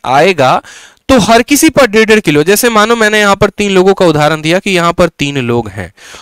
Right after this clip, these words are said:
और इसके स्थान पर भी तीन लोग आ जाते हैं। पहले हर किसी के पास तीन तीन रुपए था, अब हर किसी के पास चार चार रुपए हो गया है। मानो एक बंदा यहाँ से गया और उसके स्थान पर एक बंदा आया,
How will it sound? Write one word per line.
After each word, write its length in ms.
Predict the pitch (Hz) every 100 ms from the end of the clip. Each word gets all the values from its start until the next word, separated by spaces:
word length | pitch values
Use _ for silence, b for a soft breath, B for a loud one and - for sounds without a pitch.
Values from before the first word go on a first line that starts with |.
| -
और 160 | 190
इसके 360 | 208 214 - 254
स्थान 280 | - 214 196
पर 160 | 226
भी 120 | 208 226
तीन 220 | - 190
लोग 240 | 190 196
आ 180 | - 143
जाते 280 | 131 120 113
हैं। 180 | 95 85 B B -
पहले 320 | 196 220 262
हर 200 | 226 247
किसी 280 | 247 247 254
के 120 | 247
पास 320 | 240 233 -
तीन 180 | 220 208
तीन 200 | 208 233
रुपए 300 | 196 185 170
था, 280 | 160 156 202 b b b -
अब 160 | 202
हर 180 | 170 226
किसी 260 | 254 247 240
के 100 | 220
पास 340 | 220 208 -
चार 180 | 202 185
चार 180 | - 196
रुपए 240 | 175 180
हो 220 | 165 139
गया 200 | 127 98
है। 160 | 92 95 B B B -
मानो 300 | 180 220 247
एक 240 | 226 247
बंदा 300 | 226 214 220
यहाँ 260 | 220 196 202
से 140 | 202
गया 280 | 165 165 208
और 140 | 190
उसके 220 | 175 - 190
स्थान 280 | - 156
पर 140 | 160 156
एक 100 | 147
बंदा 300 | 131 123 131 -
आया, 240 | 95 87